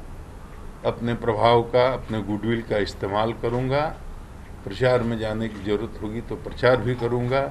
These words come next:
अब तो मैं स्वतंत्र हूं और एक राजनीतिक पार्टी का कार्यकर्ता हूं, पॉलिटिकल आदमी हूं, तो पॉलिटिक्स में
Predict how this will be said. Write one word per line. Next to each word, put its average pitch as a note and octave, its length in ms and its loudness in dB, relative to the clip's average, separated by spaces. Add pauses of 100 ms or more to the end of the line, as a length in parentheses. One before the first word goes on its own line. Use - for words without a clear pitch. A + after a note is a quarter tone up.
(920)
अब A#2 140 0
तो C#3+ 100 4
मैं C#3+ 140 6
स्वतंत्र E3 600 4
हूं E3 300 2 (640)
और A#2 200 4
एक B2+ 200 4
राजनीतिक B2+ 760 6
पार्टी C3 320 0
का B2 180 2
कार्यकर्ता G#2+ 680 0
हूं, C#3 160 4 (160)
पॉलिटिकल A2+ 560 4
आदमी C3+ 320 4
हूं, C3 220 0 (1160)
तो D3 60 0 (180)
पॉलिटिक्स D3 580 4
में E3+ 360 4